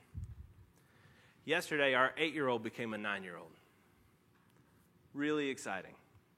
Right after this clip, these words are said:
Prompts parents to sit down in a quiet moment at the end of the day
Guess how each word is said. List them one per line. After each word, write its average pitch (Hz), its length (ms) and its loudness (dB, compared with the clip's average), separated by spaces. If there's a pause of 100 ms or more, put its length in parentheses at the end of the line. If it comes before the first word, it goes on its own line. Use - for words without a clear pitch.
(600)
Prompts 151 380 4
parents 147 440 0
to 127 60 -6
sit 139 240 -2
down 131 260 0
in 120 100 -4
a - 20 -14
quiet 123 320 2
moment 120 300 -4
at 110 100 -10
the 117 80 -8
end 113 80 -6
of 107 60 -8
the 107 60 -8
day 147 400 2